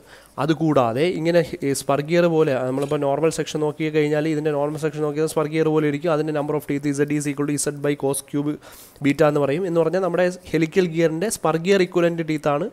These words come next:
Z D എന്ന് പറയുന്ന virtual number of teeth എന്ന് പറയുന്നത്. അത് ഷോർട്ട് ആൻസർ നോക്കി വെച്ചേക്കണം എഴുതാൻ ഡെഫിനിഷന് വേണ്ടിയിട്ട്.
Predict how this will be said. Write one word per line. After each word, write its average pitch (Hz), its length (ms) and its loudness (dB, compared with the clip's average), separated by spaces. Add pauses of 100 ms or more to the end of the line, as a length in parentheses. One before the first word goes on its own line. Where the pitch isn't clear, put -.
(500)
Z 143 160 4
D 139 120 4
എന്ന് 135 160 -2
പറയുന്ന 127 320 -2
virtual 120 300 -4
number 113 220 -4
of - 120 -14
teeth 110 200 -4
എന്ന് 107 140 -4
പറയുന്നത്. 98 340 -6 (480)
അത് 127 80 0 (100)
ഷോർട്ട് 131 240 -2
ആൻസർ 143 240 -2 (120)
നോക്കി 135 220 -4
വെച്ചേക്കണം 127 400 -2
എഴുതാൻ 127 280 -4
ഡെഫിനിഷന് 123 480 -8
വേണ്ടിയിട്ട്. 113 340 -4